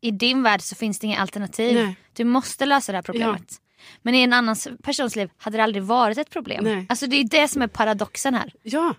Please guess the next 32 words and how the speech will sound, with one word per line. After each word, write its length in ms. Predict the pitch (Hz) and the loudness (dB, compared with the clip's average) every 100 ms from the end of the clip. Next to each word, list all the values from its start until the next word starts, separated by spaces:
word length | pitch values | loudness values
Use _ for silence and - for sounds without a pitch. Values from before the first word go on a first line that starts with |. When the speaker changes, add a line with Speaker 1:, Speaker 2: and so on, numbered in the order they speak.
| _ | _
Speaker 1:
tänker 240 | - 202 202 | -6 -4 0
jag. 180 | 202 202 | 0 0
Speaker 2:
Jo, 180 | 202 294 | -2 0
men 100 | 240 | 2
det 60 | |
är 240 | - 320 247 | 2 2 0
det 60 | |
ju, 80 | 185 | -2
för 120 | 240 | 0
jag 80 | 226 | 2
är 40 | |
ju 60 | 214 | 2
redan 280 | 240 220 185 | 2 -2 -2
väldigt 280 | 240 247 214 | -2 -2 -4
stressad 420 | 254 240 208 185 | -6 -4 -4 -4
för 80 | 214 | -2
massa 180 | 220 - | -4 -2
andra 300 | 226 196 226 | -2 -2 -2
saker. 340 | 233 165 - | -2 -4 -2
Speaker 1:
Mm. 220 | 226 208 | 0 2
Speaker 2:
Men 200 | 208 208 233 | 2 2 0
ändå 280 | 175 208 - | 0 -2 -2
då 140 | 247 | -2
ska 160 | 220 226 | -2 -2
jag 60 | |
lägga 220 | 214 202 185 | 0 2 0
så 60 | 175 | -2
Speaker 1:
Mm. 20 | |
Speaker 2:
mycket 240 | 226 202 | -4 -8
tid 520 | - 302 208 208 214 294 | -4 -2 -2 -4 -4 0
Speaker 1:
<laughs> 20 | |
Ja. 320 | 330 311 294 | 2 4 4